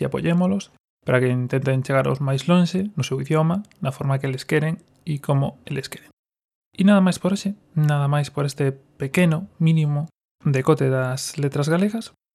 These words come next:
Agardo que descubrades algún novo creador nos enlaces que vos deixo na descripción e vémonos de novo mañá no mesmo sitio e á mesma hora co formato de sempre.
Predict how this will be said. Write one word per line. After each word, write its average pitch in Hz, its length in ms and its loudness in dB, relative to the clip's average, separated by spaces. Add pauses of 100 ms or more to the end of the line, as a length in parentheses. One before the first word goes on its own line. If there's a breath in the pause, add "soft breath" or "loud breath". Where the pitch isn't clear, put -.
(280)
Agardo 151 380 -2
que 143 260 -2
descubrades 139 480 -4
algún 143 240 0
novo 131 240 -4
creador 139 480 -4
nos 131 560 -4
enlaces 139 400 -2
que 139 80 -6
vos 135 80 -4
deixo 139 400 -4
na 151 240 -2
descripción 233 640 -2 (160)
e 160 80 0
vémonos 135 400 -2
de 143 80 0
novo 151 400 0
mañá 135 320 0
no 127 80 -4
mesmo 131 240 -4
sitio 143 160 -6
e 131 80 -2
á 131 80 -2
mesma 135 240 -2
hora 131 240 -2
co 143 80 0
formato 135 480 -4
de 123 80 -10
sempre. - 320 -12